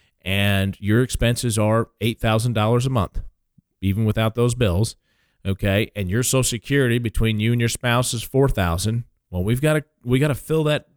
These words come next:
that bucket there, that extra four thousand dollars. That's a void. So how much assets do we need to save to create four thousand dollars of after-tax money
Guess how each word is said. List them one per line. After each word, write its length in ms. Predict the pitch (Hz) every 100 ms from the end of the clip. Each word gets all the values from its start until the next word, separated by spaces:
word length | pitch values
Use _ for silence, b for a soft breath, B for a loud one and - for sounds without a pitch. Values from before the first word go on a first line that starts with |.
| _
that 260 | 110 131 120
bucket 300 | 143 - 98
there, 180 | 73 73
that 160 | 87
extra 240 | 113 - 113
four 240 | - 127
thousand 380 | 120 127 127 123
dollars. 280 | 120 131 76
That's 160 | 76
a 60 | 110
void. 400 | 104 143 120 - - _ _ _ _ _
So 200 | - 120
how 260 | - 139
much 320 | 165 175 165 -
assets 400 | 131 160 165 120
do 100 | -
we 160 | 113 127
need 160 | 123 104
to 80 |
save 460 | 101 - 160 120 104
to 120 | 113
create 360 | - - 120 139
four 220 | - 110
thousand 340 | - 90 98
dollars 320 | 101 73 101 110
of 120 | - -
after-tax 640 | 95 - 175 95 87 -
money 300 | 82 82 117